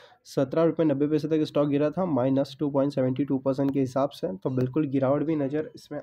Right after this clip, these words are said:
आ रही है। और अगर देखा जाए छः महीने के टाइम फ्रेम पर तो स्टॉक में पॉजिटिविटी है,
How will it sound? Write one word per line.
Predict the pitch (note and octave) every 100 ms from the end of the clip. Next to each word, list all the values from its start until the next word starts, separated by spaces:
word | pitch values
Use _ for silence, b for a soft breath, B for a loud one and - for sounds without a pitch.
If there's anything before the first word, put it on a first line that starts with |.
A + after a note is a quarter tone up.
| C#3
आ | C3+
रही | D3 D3+
है। | D3 F3+ - b b b b
और | C#3 C#3+
अगर | C#3+ D3+
देखा | C#3 C#3 D3+
जाए | C#3+ D#3
छः | - C#3
महीने | C#3 C#3 D3
के | C#3+
टाइम | C3+ C3+
फ्रेम | D3 C#3+
पर | C#3+
तो | D3 D#3+ C3+
स्टॉक | - - C#3+ D3
में | D#3
पॉजिटिविटी | D#3 C3 C3 C#3 D3 C#3
है, | D3 E3